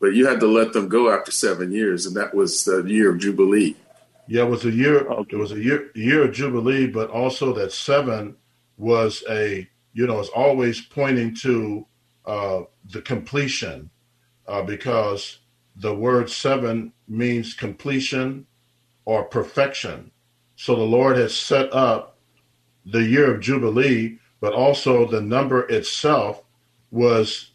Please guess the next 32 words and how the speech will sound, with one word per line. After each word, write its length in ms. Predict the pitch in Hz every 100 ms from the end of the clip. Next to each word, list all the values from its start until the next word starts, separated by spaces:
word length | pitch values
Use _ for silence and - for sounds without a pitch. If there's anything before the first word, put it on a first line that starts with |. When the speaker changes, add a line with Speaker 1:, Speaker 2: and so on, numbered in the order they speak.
| -
Speaker 2:
the 140 | 110
number 340 | 110 131 120
perfection 720 | 113 120 110 135 131 - 127 120
or 200 | 117 113
completion. 760 | 110 98 135 156 160 107 110 - _ _
So 200 | - 135
when 180 | 123 120
you 100 | 117
look 220 | 127 139
at 160 | 127 -
the 80 |
word 360 | 107 123 123 123
completion, 840 | 107 90 - 160 175 - 87 92 - _ _ _ _ _ -
so 220 | - 123
after 300 | 131 139 127
they 220 | 123 123
worked, 500 | 113 135 160 - - _ _
the 280 | - 82 113
Lord 280 | 113 127 127
had 140 | 131
it 60 | 123
set 260 | - 139 127
up 160 | 120
for 80 | 120
seven. 640 | - 143 143 120 113 120 - _ _ _
And 120 | 113
then 140 | 120 123
after 260 | 131 131
they 200 | 120 120
did 280 | 107 135 147
the 100 | 117
seven, 560 | - 147 147 117 113